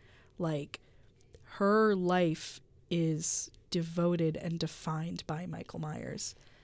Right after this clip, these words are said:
And I think you can make the argument that he, she's just another victim.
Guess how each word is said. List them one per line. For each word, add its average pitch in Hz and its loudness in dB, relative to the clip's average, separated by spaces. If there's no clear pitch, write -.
And 170 -2
I 180 -4
think 175 -6
you 180 -8
can 185 -8
make 175 -8
the 180 -4
argument 180 -8
that - -8
he, - -18
she's - -6
just - -12
another - -12
victim. - -14